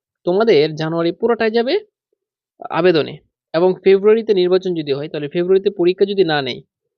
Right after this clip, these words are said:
তাহলে মার্চেও তো নিতে পারবে না। তার মানে সর্বশেষ তোমাদের ঈদের পরে পরীক্ষা নেওয়ার সম্ভাবনা বেশি, সার্বিক দিক, মানে, সার্বিক দিক দিয়ে বিবেচনা করা যায়। আর যদি এক মাসের পরে তোমাদের, আহ, ফেব্রুয়ারির,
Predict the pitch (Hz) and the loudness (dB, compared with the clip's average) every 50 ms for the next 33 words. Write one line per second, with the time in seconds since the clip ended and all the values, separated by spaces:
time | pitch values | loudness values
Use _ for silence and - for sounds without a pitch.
0 | _ _ - 180 170 156 151 160 165 - - 208 196 208 196 185 180 180 170 156 | _ _ -4 -2 -2 0 -2 -2 -4 -2 0 0 2 4 2 2 2 0 -2 -2
1 | 147 139 131 120 120 127 143 - - 165 180 208 226 262 262 - - 180 170 165 | -4 -4 -6 -10 -12 -12 -12 -6 -6 -4 -4 -4 -6 -8 -8 -6 -6 -6 -2 -2
2 | 170 165 190 196 196 175 156 147 147 143 143 151 151 156 175 170 175 - 165 156 | -4 -4 -4 -8 -6 -6 -6 -4 -4 -4 -4 -6 -4 -2 -2 -2 -2 -4 -6 -6
3 | 151 - - - 139 135 - - 165 185 202 202 202 - 160 139 123 120 120 120 | -6 -8 -8 -8 -8 -8 -8 -8 -8 -6 -6 -6 -8 -10 -12 -10 -10 -8 -8 -8
4 | 120 117 110 - - - 139 - _ _ _ _ _ _ _ _ _ _ _ _ | -8 -8 -8 -10 -10 -14 -18 -20 _ _ _ _ _ _ _ _ _ _ _ _
5 | _ _ _ _ _ _ - - - - 160 160 170 175 190 180 160 151 165 160 | _ _ _ _ _ _ -10 -6 -2 0 0 0 2 0 0 -2 0 -4 -4 -4
6 | 160 156 160 170 - 175 151 143 143 - 160 156 170 180 196 180 160 170 165 160 | -4 -12 -16 -14 -12 -12 -12 -10 -6 -2 -2 0 0 0 0 -2 -4 -10 -10 -6
7 | 175 202 214 220 226 - - 170 160 156 165 160 165 151 143 131 139 131 127 123 | -6 -6 -4 -6 -8 -8 -2 -2 0 0 0 -4 -4 -8 -6 -6 -6 -6 -6 -8
8 | 123 - _ _ _ _ _ _ _ _ - 160 170 190 196 190 185 208 190 202 | -8 -12 _ _ _ _ _ _ _ _ -6 -4 -2 -2 -2 0 0 0 0 2
9 | 208 202 185 180 185 190 - 208 214 220 - - 220 220 220 - 165 165 170 170 | 2 2 2 0 0 _ -6 -6 -6 -4 -2 -2 -2 -2 -2 -2 -4 -2 -2 -4
10 | 175 170 165 170 170 160 147 151 - _ _ _ _ _ _ _ - 135 - - | -4 -6 -6 -4 -4 -4 -4 -4 -8 _ _ _ _ _ _ _ -10 -8 -2 0
11 | 170 175 175 180 185 190 185 190 196 202 202 202 | 0 2 4 4 4 4 4 2 0 -2 -4 -8